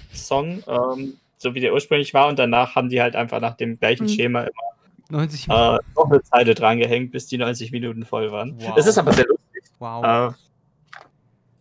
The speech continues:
Speaker 3: Ich
Speaker 1: und
Speaker 3: dachte
Speaker 1: wenn, wenn man mal so ein bisschen Zeit hat und irgendwie mal eine Aufgabe hat, wo man nebenbei Musik hören kann, hört euch das <laughs> gerne mal an.
Speaker 3: Ich dachte, Asp schreibt lange Lieder,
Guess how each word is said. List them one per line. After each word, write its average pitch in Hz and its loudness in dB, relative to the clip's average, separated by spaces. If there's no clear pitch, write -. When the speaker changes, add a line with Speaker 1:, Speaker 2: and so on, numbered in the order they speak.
Speaker 3:
Ich - -6
Speaker 1:
und 131 0
Speaker 3:
dachte 143 4
Speaker 1:
wenn, 143 -4
wenn 143 4
man 147 6
mal 127 -2
so 120 -4
ein - -20
bisschen 127 -6
Zeit 139 0
hat 127 -2
und 117 -6
irgendwie 131 -4
mal 123 -2
eine 113 -2
Aufgabe 127 4
hat, 131 -2
wo 123 -4
man 120 -2
nebenbei 117 -2
Musik 117 -8
hören 113 -6
kann, 135 -10
hört 131 -8
euch 135 -4
das 127 -10
<laughs> - -
gerne 156 0
mal 127 -8
an. - -6
Speaker 3:
Ich - -20
dachte, - -10
Asp - -10
schreibt - -10
lange 117 -10
Lieder, 113 -10